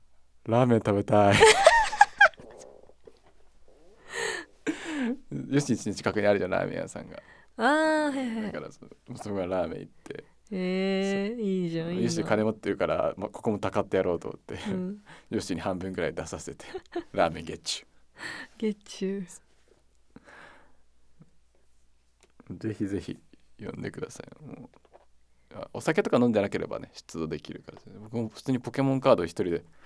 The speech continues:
Speaker 1: <laughs> 家で、ポケモンカードの研究してたら、電話かかってきたからね。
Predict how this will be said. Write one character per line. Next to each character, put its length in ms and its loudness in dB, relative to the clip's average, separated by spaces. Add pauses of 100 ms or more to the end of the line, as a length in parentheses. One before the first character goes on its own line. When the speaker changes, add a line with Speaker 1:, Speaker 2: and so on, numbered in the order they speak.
(320)
Speaker 1:
<laughs> 560 -12 (140)
家 100 12
で、 200 4 (840)
ポ 80 -2
ケ 140 8
モ 120 10
ン 60 6
カ 120 12
ー 20 12
ド 80 6
の 80 0
研 180 4
究 140 4
し 40 -2
て 120 4
た 80 2
ら、 180 -2 (960)
電 160 2
話 60 0
か 60 -10
か 80 -4
っ 20 -4
て 100 -14
き 60 -20
た 80 -14
か 80 -14
ら 80 -20
ね。 60 -20